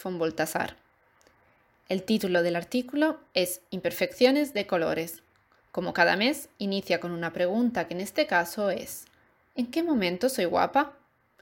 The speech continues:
Y se completa con la respuesta del autor. Empecemos.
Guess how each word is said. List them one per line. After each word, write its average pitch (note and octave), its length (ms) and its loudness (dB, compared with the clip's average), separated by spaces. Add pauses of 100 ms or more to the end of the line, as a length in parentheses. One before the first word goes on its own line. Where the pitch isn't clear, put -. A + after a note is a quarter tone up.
(240)
Y A#3 100 -4
se A#3 140 4
completa C4 600 2
con A3 160 -2
la G3+ 80 4
respuesta F#3+ 440 -2
del E3 140 2
autor. D#3+ 380 -2 (680)
Empecemos. F#3 720 2